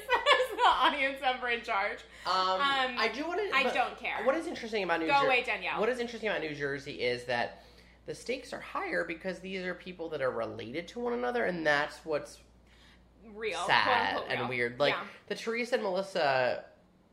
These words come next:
Speaker 2: the, Teresa's, Melissa's married to Teresa's brother. Like, regard, whatever it is they're doing on cal-, like, camera, sure, but, like, they have to live with that after,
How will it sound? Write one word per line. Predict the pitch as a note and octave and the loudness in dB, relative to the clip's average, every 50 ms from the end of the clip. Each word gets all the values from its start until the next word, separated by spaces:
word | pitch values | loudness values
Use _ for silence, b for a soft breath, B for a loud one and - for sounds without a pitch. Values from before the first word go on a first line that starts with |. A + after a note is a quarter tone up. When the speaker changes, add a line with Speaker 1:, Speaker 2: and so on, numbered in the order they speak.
| _ _ _ _ _ _ _ _ _ _ _ _ _ _ _ _ _ _ _ _ _ _ _ _ _ _ _ _ - - - - - - | _ _ _ _ _ _ _ _ _ _ _ _ _ _ _ _ _ _ _ _ _ _ _ _ _ _ _ _ -20 -20 -20 -20 -20 -20
Speaker 2:
the, | - E3+ D#3 D#3 - | -20 -20 -20 -20 -18
Teresa's, | - - A3 B3+ F#4 - G#4 G4+ E4+ C#4+ G#3 - - F3+ F3+ | -8 -6 -4 -4 -4 -4 -6 -8 -8 -10 -14 -16 -14 -12 -4
Melissa's | F#3+ G#3+ A#3 E4+ G#4 F#4 B3+ | -2 0 0 0 -2 -2 0
married | A3 A3 G#3+ | 2 2 2
to | G3+ | 0
Teresa's | F#3+ - G#3 G3 G3 F#3+ E3+ | -2 -6 -8 -6 -6 -8 -8
brother. | C#3+ C3+ B2 D3 G#3+ D4 - - G#2 A2+ | -6 -4 -2 -2 -2 0 -2 -2 -2 0
Like, | C3+ C#3 - B B B B B _ _ _ _ - | -2 -2 -4 B B B B B _ _ _ _ -4
regard, | F#3 F#3 F#3+ G#3 G#3 B3+ C4 A#3+ G3+ F#3+ | -4 0 4 6 6 6 6 6 4 2
whatever | F#3 A3 B3+ C#4 D4+ D4 D4 B3+ - | 4 6 6 6 6 4 4 2 2
it | F#3+ G3 F#3 | 2 2 2
is | G3 G3+ G3+ F#3+ F#3 - D#3 C#3 D#3+ | 4 2 2 0 -4 -10 -14 -6 -2
they're | F3+ F3 E3 | -2 0 0
doing | E3+ E3+ D#3+ | 0 -2 -2
on | D#3 D3 C#3 - - - - | -2 -2 -4 -6 -12 -18 -10
cal-, | - C#3+ D3 - - - - | -2 0 0 0 -2 -4 -6
like, | D#3 D3 - | -8 -8 -4
camera, | - D#3 C#3+ D3 E3+ G3+ G#3+ G3+ | -2 0 2 2 4 2 2 0
sure, | G#3 - - A3+ F#3 C3 A2 G#2 A#2+ | -2 -2 0 2 2 4 2 2 0
but, | C#3+ C3+ - | -2 0 0
like, | C#3+ C#3 C3+ B B B B B B - _ _ _ _ _ - - | 0 0 0 B B B B B B -20 _ _ _ _ _ -8 -2
they | G#3+ G#3+ | 2 4
have | A#3+ C4 B3+ | 4 4 4
to | A3 | 2
live | F#3 E3 G#3 G#3+ | 0 0 2 2
with | G#3 E3 - | 2 2 4
that | C#3+ B2 B2 A#2+ G#2 | 6 6 6 4 2
after, | B2 C3 - - | 0 0 -2 -4